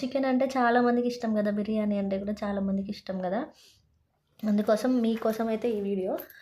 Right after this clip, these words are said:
ఆ, ఎప్పుడు రొటీన్గా కాకుండా ఇలా అయితే చేసుకోండి. వీడియో మొత్తం చూసేయండి, సరేనా? ఆ, నాకు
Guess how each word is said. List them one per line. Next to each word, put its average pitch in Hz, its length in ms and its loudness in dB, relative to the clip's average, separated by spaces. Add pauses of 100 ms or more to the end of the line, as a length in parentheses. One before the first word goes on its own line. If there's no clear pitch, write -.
(320)
ఆ, 220 140 0
ఎప్పుడు 208 380 0
రొటీన్గా 202 480 0
కాకుండా 190 580 -2
ఇలా 220 280 0
అయితే 185 640 -4
చేసుకోండి. 202 640 -6 (400)
వీడియో 233 300 0
మొత్తం 214 440 -2
చూసేయండి, 202 540 -2
సరేనా? 220 540 -2 (120)
ఆ, 240 40 -2
నాకు 190 460 -2